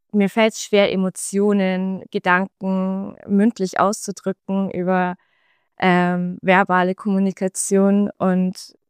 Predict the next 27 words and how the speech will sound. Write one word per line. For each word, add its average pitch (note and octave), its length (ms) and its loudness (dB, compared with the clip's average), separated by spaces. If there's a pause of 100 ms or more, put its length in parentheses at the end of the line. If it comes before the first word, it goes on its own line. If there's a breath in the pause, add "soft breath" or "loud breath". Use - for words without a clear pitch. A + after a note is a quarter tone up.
(380)
ich - 320 -8
war F#3+ 160 4
schon G3 180 0
immer F#3+ 240 2
jemand, F#3+ 360 0
die F3 120 -2
wo F3 440 -6 (220)
wahnsinnig F#3 560 0
gern F3 180 -4
geschrieben F3 540 -4
hat F#3 240 0
und F3 180 -6
ich - 300 -12 (100)
hab G3+ 140 2
mir G3+ 100 4
überlegt, F#3 320 2
okay, F#3+ 240 -6
wie F3 80 -4
kann G3 200 0
ich F3+ 100 -2
das - 140 -12
verbinden? E3+ 520 -4 (600)
Und F#3 180 0
dann F3+ 260 2
euer F#3+ 260 4
Mentoring, F#3+ 960 0 (160)
ähm, F#3 560 0